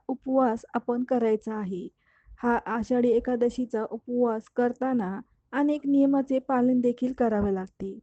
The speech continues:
त्यातील काही नियम हे खाण्यापिण्याविषयी आहेत. एका-, एकादशीला काही पदार्थ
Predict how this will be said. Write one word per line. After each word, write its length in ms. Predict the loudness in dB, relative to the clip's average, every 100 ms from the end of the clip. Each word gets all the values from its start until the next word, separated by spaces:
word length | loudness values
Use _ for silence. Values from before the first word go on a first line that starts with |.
| -2
त्यातील 380 | 0 0 -4 -6 -6
काही 300 | -2 0 2
नियम 360 | 2 2 2 -2 -10 _ -8 2
हे 160 | 4 4
खाण्यापिण्याविषयी 1120 | 2 2 4 2 0 0 -2 -4 -4 2 2 2
आहेत. 320 | -2 -4 -4 -6 -2
एका-, 320 | -2 0 -4 -2 -2
एकादशीला 720 | 0 0 0 -2 -2 -2 -2
काही 320 | -2 -2 -2
पदार्थ 520 | -2 -2 0 -2 -2